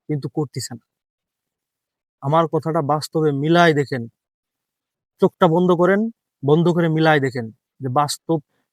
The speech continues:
এটাই মনে হবে আপনার। যদিও এটা আমি পরিস্থিতি এবং সিচুয়েশনের উপর ভিত্তি করে বলছি,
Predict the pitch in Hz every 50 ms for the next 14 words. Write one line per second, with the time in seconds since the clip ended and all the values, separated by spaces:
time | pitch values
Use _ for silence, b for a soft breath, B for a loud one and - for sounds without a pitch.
0 | _ - 151 143 - 170 165 160 147 135 127 123 120 117 120 117 - - 127 113
1 | _ _ - 139 127 120 151 156 147 143 180 190 196 180 165 147 165 156 147 139
2 | 143 147 151 143 143 - _ - - 190 190 190 - - - 208 180 - 190 165
3 | 151 135 147 143 139 135 131 165 _ _ _ _ - - - 202 196 - 247 247
4 | 247 - - 233 226 214 208 165 190 160 127 151 139 - - 180 170 160 147 127
5 | 123 120 107 - -